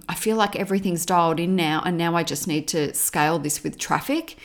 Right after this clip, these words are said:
Um, and, and not know how to do it, not get help. And then six months later, you're sitting in the same hole asking yourself, you know,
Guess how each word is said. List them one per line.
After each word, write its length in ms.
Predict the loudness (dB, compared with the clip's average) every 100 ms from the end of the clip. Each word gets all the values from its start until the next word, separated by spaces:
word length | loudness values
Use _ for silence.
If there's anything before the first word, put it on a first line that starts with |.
| -20 -20 _
Um, 300 | 2 2 0 2
and, 400 | 6 4 2 2
and 240 | 6 8
not 200 | 8 4
know 160 | 2 2
how 200 | 2 0
to 80 |
do 240 | -2 -2 -2
it, 240 | -2 -4 0
not 340 | 2 4 2
get 200 | -2 -2
help. 400 | -2 0 0 -2 -2
And 140 | 2
then 260 | 2 2 0
six 300 | -2 -2 0
months 320 | 0 0 -2
later, 380 | 0 2 2 0
you're 200 | 0 -2
sitting 500 | 0 0 2 2 2
in 140 | 0
the 60 | -2
same 420 | -2 -2 0 0
hole 600 | -2 2 4 4 2 0 -4 -20 -20 -12 0
asking 440 | 2 2 2 2
yourself, 600 | 2 2 2 0 -2 -8 -4
you 140 | 0
know, 280 | 0 0